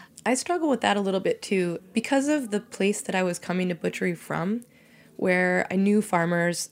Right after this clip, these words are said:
um, you know, I knew the challenges they were facing. I really was trying to learn this thing so I could find a better way to, you know, let consumers get access to this. And I didn't want to waste anything. And, you know, when I was working there and Bill would say, like,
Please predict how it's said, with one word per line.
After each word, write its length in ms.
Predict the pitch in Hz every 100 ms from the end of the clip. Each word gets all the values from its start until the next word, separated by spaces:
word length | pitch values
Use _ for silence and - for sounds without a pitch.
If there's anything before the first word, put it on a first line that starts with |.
| -
um, 260 | 170 160 -
you 80 |
know, 100 | 180
I 120 | 170 170
knew 260 | 175 190
the 100 | 185
challenges 420 | 185 170 175 175
they 100 | 165 170
were 80 |
facing. 360 | 165 170 160 160
I 40 |
really 460 | 160 170 233 233 208
was 200 | 170 156
trying 320 | - 170 170
to 100 | 170
learn 260 | 160 160 160
this 180 | 151 -
thing 200 | 151 151
so 120 | -
I 40 |
could 160 | - -
find 240 | - 165
a 60 | 160
better 340 | 156 160 160
way 480 | 151 151 151 - 151 _ - - - -
to, 500 | - 175 165 156 - - _ _
you 100 | 180
know, 140 | 175 160
let 280 | 156 156 -
consumers 440 | 165 165 156 156
get 120 | 151 147
access 400 | 151 160 156 -
to 100 | 143
this. 160 | 147
And 80 | -
I 60 | 170
didn't 220 | 175 196
want 100 | 180
to 40 |
waste 260 | 147 143 -
anything. 500 | 196 202 220 226 233 - - - - _
And, 420 | 202 185 185 185 - - - - - _
you 100 | -
know, 100 | 247
when 120 | 220 214
I 80 | 262
was 140 | 247
working 360 | 190 220 220 196
there 160 | 185
and 160 | 175 175
Bill 200 | 185 208
would 140 | 190
say, 240 | - 185 180
like, 220 | 170